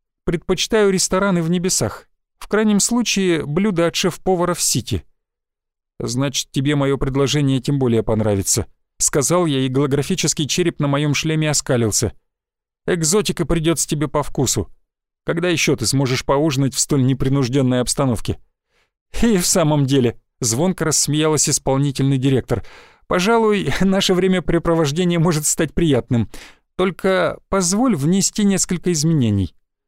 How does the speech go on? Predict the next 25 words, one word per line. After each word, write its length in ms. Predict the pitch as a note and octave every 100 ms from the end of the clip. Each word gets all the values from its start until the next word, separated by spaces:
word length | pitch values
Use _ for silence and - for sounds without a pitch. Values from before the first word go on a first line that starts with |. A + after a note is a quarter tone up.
| _ _ _ _ _ -
По 80 | -
щелчку 380 | - F3+ -
её 300 | B3 F3 C#3+
пальцев 360 | C3+ F#3+ - D#3+
в 240 | - - -
комнату 360 | G3 F3+ D3+
внесли 420 | B2 C3+ C3 F#3+
небольшой 380 | F3 C#3+ C#3 F3+
прозрачный 540 | D#3+ C3+ C3 C#3 - A#2
столик, 420 | - G3+ F#3 -
пару 220 | F3+ D3
кресел 520 | - F3 F3+ F3+ D3 - -
и 120 | F#3
ведро 260 | D#3+ C3+ D#3
со 180 | -
льдом. 340 | D#3+ A2+ G2+ F2 - _ _ _ _
В 100 | A#2+
лёд 180 | F3+ A3
положили 360 | D3 C#3+ E3 G3
шампанское, 760 | - F#3 B2 A2 - A#2 F#2+ - _ -
столик 500 | - D3 F#3 - -
нагрузили 500 | C#3+ C#3 C#3+ C#3 E3
фруктами 500 | - D#3+ - D3+ D3+
и 40 |
мясом. 440 | D3 A#2 - G#2